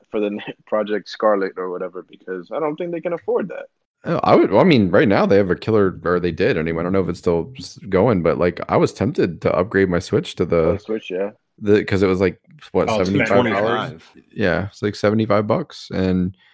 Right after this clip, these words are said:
Speaker 2: you get a brand new Switch with a better battery life, better processing power, you know, and I, my ultimate
Speaker 1: Yeah.
Speaker 2: landed on no because I, I'm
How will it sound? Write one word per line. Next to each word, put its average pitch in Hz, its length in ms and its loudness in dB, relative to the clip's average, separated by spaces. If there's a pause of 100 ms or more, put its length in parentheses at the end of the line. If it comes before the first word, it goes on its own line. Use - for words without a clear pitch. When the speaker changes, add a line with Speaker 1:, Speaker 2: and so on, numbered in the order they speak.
(200)
Speaker 2:
you 92 100 -4
get 101 100 6
a 95 60 4
brand 95 260 4
new 107 160 4
Switch - 640 0
with 92 160 0
a 87 140 4
better 87 260 2
battery 95 360 2
life, 110 320 0
better 90 180 0
processing 87 600 -4
power, 101 600 -4
you 101 80 -2
know, 107 300 -2
and 85 280 -4 (380)
I, 95 160 4
my 95 340 4
ultimate 92 380 4
Speaker 1:
Yeah. 87 60 2
Speaker 2:
landed 90 260 -2
on 87 160 0
no 90 300 4
because 85 840 -4
I, 71 280 -2
I'm 80 320 -6